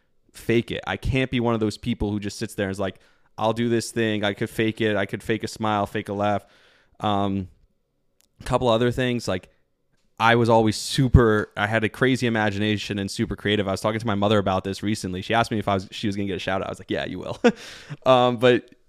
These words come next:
I was talking to my mother and she's like, "Yeah, I mean, she has this creative gene. Both my parents have this creative gene." And it's like, it's a gift and a curse, you know,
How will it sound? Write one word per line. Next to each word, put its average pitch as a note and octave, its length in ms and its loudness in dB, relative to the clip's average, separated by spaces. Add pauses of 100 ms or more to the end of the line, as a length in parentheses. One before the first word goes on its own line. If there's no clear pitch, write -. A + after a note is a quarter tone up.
(140)
I B2 140 4
was D3 100 2
talking D#3+ 160 6
to D3+ 60 4
my C3+ 120 6
mother B2+ 340 8
and A2 140 2
she's A2 260 -2
like, A2 520 4 (220)
"Yeah, C3+ 380 0 (260)
I A2+ 40 -2
mean, A2 320 0
she C#3+ 200 -2
has C#3 180 4
this B2 120 -8
creative G#2+ 280 2
gene. G2+ 220 -2
Both B2+ 240 -2
my B2 80 0
parents A2 280 -2
have G2+ 100 -2
this G2 100 -8
creative G2 340 -4
gene." F#2 220 -6
And F#2+ 100 -6
it's - 80 -8
like, G2 180 -2
it's A2 140 -6
a A2+ 40 -8
gift C3 260 -2
and C3+ 60 0
a A#2 40 -6
curse, - 380 -2
you G2+ 100 -8
know, G#2 280 -2